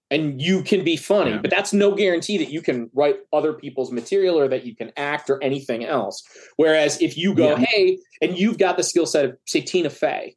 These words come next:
Speaker 1: who is undeniably talented, in my
Speaker 2: Mm-hmm.
Speaker 1: opinion, you know, you, you look at that and you go, "Well, she's,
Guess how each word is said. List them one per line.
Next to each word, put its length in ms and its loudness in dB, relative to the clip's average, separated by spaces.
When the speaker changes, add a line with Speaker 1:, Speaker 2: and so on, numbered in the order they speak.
Speaker 1:
who 100 2
is 80 0
undeniably 540 0
talented, 360 -6
in 60 -2
my 120 -4
Speaker 2:
Mm-hmm. 100 -4
Speaker 1:
opinion, 440 0
you 100 0
know, 220 0
you, 180 -6
you 200 0
look 200 4
at 80 2
that 80 2
and 80 -4
you 80 0
go, 80 4
"Well, 100 2
she's, 440 -8